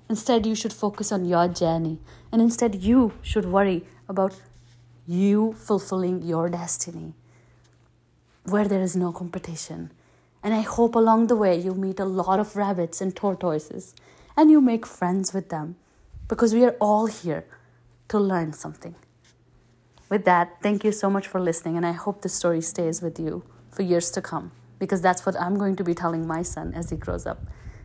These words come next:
No competition, only community and collaboration. Okay, that's literally the secret to getting ahead in life, is to only compete with yourself and nobody else.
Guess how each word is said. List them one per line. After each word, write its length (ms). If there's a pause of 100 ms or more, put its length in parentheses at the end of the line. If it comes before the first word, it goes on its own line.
(160)
No 140
competition, 720 (640)
only 240
community 760 (360)
and 160
collaboration. 920 (760)
Okay, 380 (240)
that's 220
literally 260
the 100
secret 520 (320)
to 40
getting 280
ahead 240
in 120
life, 380 (1300)
is 140
to 160
only 240
compete 340
with 160
yourself 600
and 160
nobody 420
else. 460